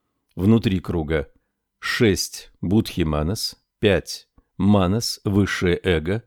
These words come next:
вершина треугольника, четыре Кама Манас, низший Манас, основание треугольника, три Кама Прана, два астральный,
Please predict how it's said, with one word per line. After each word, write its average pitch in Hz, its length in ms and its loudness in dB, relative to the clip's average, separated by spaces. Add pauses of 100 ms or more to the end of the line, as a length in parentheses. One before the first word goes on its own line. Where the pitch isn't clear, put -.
вершина 87 520 -2
треугольника, 76 800 -6 (1500)
четыре 101 680 0 (680)
Кама 104 380 4
Манас, 120 580 -2 (360)
низший 107 500 2
Манас, 107 640 -2
основание 80 640 -2
треугольника, 110 800 -4 (840)
три 107 380 2 (220)
Кама 85 340 2
Прана, 87 520 -2 (420)
два 85 460 -4 (180)
астральный, 80 800 -4